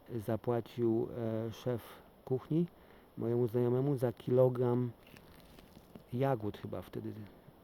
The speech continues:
ale pamiętam, że też kupował maliny. Tam i po prostu nie ma. Oni pragną tego, jak babcię kocham. Kuchnia włoska, jak wiadomo, jest najlepsza. Specjały,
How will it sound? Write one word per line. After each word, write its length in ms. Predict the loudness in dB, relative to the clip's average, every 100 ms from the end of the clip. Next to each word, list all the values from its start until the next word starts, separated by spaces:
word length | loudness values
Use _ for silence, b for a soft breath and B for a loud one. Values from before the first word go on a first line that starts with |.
| -18 -10
ale 120 | -8
pamiętam, 420 | -4 -2 -2 -4
że 100 | -4
też 160 | -6 -10
kupował 300 | -4 0 2
maliny. 400 | 4 4 4 0 -8 -20 -10
Tam 280 | -2 0 0
i 100 | -2
po 100 | -4
prostu 320 | -4 -4 0
nie 200 | 2 4
ma. 200 | 4 0 -2
Oni 220 | -2 0 -2 -12 -6
pragną 460 | 0 0 2 2 2
tego, 480 | 0 4 4 4 2 -12 -20 -18 -4
jak 280 | 0 0 -2 -8 -10
babcię 380 | -2 -2 0 0
kocham. 420 | 2 2 0 -4 -8 B B B B B -8
Kuchnia 340 | -2 2 4 6
włoska, 360 | 6 4 0
jak 140 | 2 4
wiadomo, 280 | 4 4
jest 160 | 4 2
najlepsza. 540 | 4 4 4 0 0 -2 -10 B B B B -20
Specjały, 840 | -20 -4 -4 -2 0 4 4 4